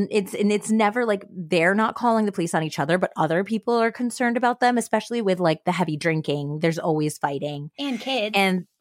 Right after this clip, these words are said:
Speaker 1: and kids around, which
Speaker 2: Yikes.
Speaker 1: is really bad.
Speaker 2: Yeah.
Speaker 1: Yeah. So in, it really comes to a head at the end of two thousand eight. And this is, like, when they've been married for twelve years now. And somebody reports another domestic disturbance, but this time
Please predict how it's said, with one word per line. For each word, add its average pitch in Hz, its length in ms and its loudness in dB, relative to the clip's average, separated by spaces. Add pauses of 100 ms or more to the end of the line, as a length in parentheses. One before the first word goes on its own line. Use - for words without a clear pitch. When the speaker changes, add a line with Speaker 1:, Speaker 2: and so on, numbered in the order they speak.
(340)
Speaker 1:
and 214 380 2
kids 208 560 -2
around, 156 480 0
which 170 120 -4
Speaker 2:
Yikes. 170 240 -6
Speaker 1:
is 175 140 -10
really 190 380 0
bad. 143 600 -2
Speaker 2:
Yeah. 160 300 -2 (380)
Speaker 1:
Yeah. 165 380 2
So 233 240 0
in, 226 380 2 (180)
it 226 160 -2
really 269 240 2
comes 190 380 0
to 196 120 2
a 160 60 4
head 156 320 0
at 160 80 0
the 156 140 -2
end 156 120 2
of 156 80 -2
two 160 200 -6
thousand 147 400 0
eight. 151 440 0
And 175 200 4
this 170 120 0
is, 175 200 2
like, 165 160 2
when 165 120 2
they've 156 120 2
been 160 120 2
married 147 220 0
for - 80 -14
twelve 143 320 0
years 165 340 -2
now. 139 380 -4 (460)
And 180 200 4
somebody 196 300 2
reports 180 800 0
another 156 340 2
domestic 160 460 -6
disturbance, 175 560 0
but 165 200 -4
this 220 300 0
time 180 340 2